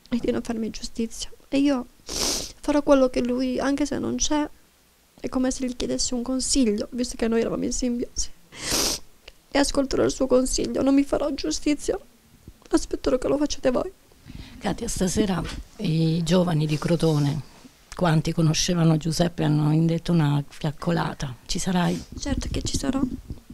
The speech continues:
Speaker 1: Io ho fatto tante cose importanti con il giovane. È giusto che io ci sia,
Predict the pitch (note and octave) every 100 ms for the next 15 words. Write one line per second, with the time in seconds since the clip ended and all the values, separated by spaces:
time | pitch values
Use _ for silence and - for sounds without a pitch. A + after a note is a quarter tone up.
0 | - - - - - _ D4 D4 C4 B3+
1 | C4+ B3+ C4+ C4+ C#4+ C4+ B3 A#3+ B3 B3+
2 | B3 C4+ B3+ B3 B3 B3 B3+ B3 C4+ -
3 | - _ _ - _ - - - - -
4 | _ - - - A#3 G#3+ - C#4 C#4 B3+
5 | B3+ - A#3 - - - - - - -
6 | - - - A#3+ A#3 - G#3+ - G#3+ G#3
7 | G#3